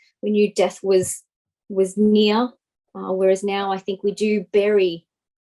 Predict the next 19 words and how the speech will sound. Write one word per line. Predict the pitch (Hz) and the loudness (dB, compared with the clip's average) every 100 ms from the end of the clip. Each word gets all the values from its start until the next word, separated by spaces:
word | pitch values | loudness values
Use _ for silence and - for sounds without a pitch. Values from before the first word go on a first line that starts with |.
| _ _ | _ _
uh, | - 160 - | -18 -16 -10
death, | 151 160 - | -8 -8 -8
and | 175 | -8
we | |
don't | 175 180 | -4 -4
talk | - 214 208 | 2 2 2
about | 180 156 - | -2 -4 -8
death, | 131 147 - | -8 -8 -8
and | 175 | -10
we | 175 | -4
don't | 190 175 | -4 -4
come | 180 170 | -8 -8
to | 170 | -6
terms | - 185 175 175 | -2 2 2 0
with | 175 165 _ _ _ _ | -4 -4 _ _ _ _
what | 208 202 - | -2 -2 -2
death | - 170 - | -4 -6 -8
is. | 151 139 170 190 - | -10 -8 -8 -10 -6
And | 165 160 | -6 -6